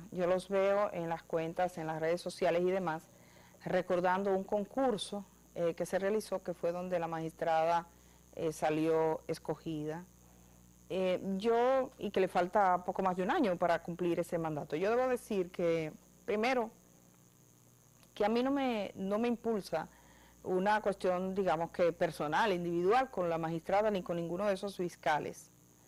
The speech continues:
Por eso soy bastante cauta, no tengo, no es que haya una cacería, eh, de modo personal decir, "Ah, déjame ir", que esa fiscal en ese momento ni lo es ahora tampoco.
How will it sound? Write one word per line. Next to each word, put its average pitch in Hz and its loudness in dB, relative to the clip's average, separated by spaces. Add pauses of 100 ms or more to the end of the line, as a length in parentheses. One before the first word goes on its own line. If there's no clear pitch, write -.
(320)
Por 185 -2
eso 190 -2
soy 208 2
bastante 202 0
cauta, - 2
no 180 -2
tengo, 185 0
no 170 -2
es 170 -4
que 185 4
haya 180 2
una 190 -2
cacería, 185 -2 (460)
eh, 165 -6
de 170 0
modo 165 4
personal 165 -2
decir, 165 -4
"Ah, 208 2
déjame 185 -4
ir", 196 -4
que 165 -6
esa - -6
fiscal - -2 (280)
en 165 -2
ese 180 -4
momento 240 -2 (400)
ni 185 0
lo 170 4
es 170 2
ahora 175 4
tampoco. 151 -2